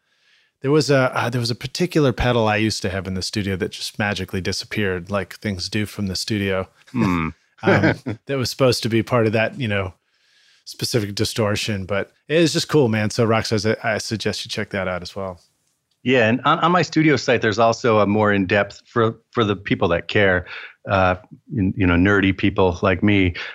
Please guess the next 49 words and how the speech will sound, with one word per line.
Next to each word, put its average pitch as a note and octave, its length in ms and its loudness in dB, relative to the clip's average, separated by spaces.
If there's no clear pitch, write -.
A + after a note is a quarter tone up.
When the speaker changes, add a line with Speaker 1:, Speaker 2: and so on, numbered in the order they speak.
Speaker 2:
There's, G#2 400 0
I A2+ 100 2
kept - 260 0
a A2 40 2
blog F#2+ 540 2
for, - 420 -12
for A2+ 120 0
each G2 220 0
one F#2+ 160 2
of F2 120 0
them, F2 200 0
and F2 140 2
so F#2+ 480 2
there's A2+ 160 2
a A2+ 60 0
technical G#2 500 0
blog, F#2 400 2
uh, F2 280 2
for - 120 -4
each G#2 220 0
one G2 140 2
of F2 100 0
the F2 160 2
episodes E2+ 560 -2
as F2 100 -4
Speaker 1:
Great. F#2 120 0
Speaker 2:
well. D#2+ 340 2
Speaker 1:
Very A2+ 180 -2
cool. G2 340 -6
Well, C#3 140 2
so D3+ 140 2
tell E3 240 4
us E3+ 160 0
more E3 120 4
about D#3 220 4
Zippa. C3 460 0
And C3+ 160 2
I C3+ 80 6
love C#3+ 280 4
the C#3+ 80 4
spelling C#3 420 4
of G#2+ 100 2
it G#2 80 -4
too. C#3 200 4
It's - 220 -2
like, A#2+ 260 0
it's A2 260 -2
Speaker 2:
<laughs> - 0 -
Speaker 1:
wicked B2+ 440 0